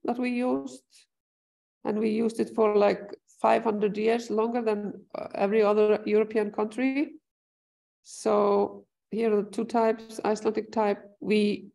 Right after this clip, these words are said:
invented something, we, we changed the warp-weighted loom in Iceland,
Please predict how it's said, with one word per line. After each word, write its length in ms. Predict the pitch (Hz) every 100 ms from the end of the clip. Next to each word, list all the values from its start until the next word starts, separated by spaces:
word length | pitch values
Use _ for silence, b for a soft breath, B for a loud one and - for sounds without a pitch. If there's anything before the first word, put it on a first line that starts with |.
| _
invented 840 | 165 180 175 185 185 180 180 - -
something, 560 | - 190 185 190 185
we, 200 | 180 185 - -
we 140 | 180
changed 460 | 196 - 214 233 -
the 80 | -
warp-weighted 480 | 208 220 220 220 220
loom 240 | 226 226
in 80 | 220
Iceland, 440 | 202 208 - 226